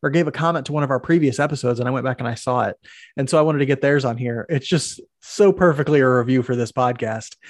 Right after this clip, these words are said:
It says, and it's from somebody, this might be a bot, by the way.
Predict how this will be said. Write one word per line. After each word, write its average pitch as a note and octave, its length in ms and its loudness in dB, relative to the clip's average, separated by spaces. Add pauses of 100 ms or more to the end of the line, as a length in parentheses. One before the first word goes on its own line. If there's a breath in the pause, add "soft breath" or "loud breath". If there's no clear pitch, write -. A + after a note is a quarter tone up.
(240 loud breath)
It D#3 100 -4
says, D#3 400 4 (360)
and D#3 140 2
it's D#3 120 -4
from A3 220 0
somebody, F#3 460 2
this G3+ 180 0
might A#3 160 4
be F3 60 6
a C#3 60 2
bot, B2 360 0
by C#3 100 0
the F#2 100 -6
way. E2 200 -12